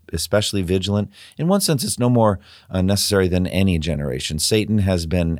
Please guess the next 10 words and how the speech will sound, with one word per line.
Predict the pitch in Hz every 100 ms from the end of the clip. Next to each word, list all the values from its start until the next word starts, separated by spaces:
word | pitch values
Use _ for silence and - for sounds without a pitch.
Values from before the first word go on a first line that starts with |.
| -
active | 110 117 - 117 117 110 - _ - - -
in | 92 85 80
pushing | - - 151 - 147 139
the | 127
world | 113 90 87 82 85 78 - -
on | 98 113 113 110 - - _
the | 92
people | - 95 101 101
of | 92
God | 78 73 73 71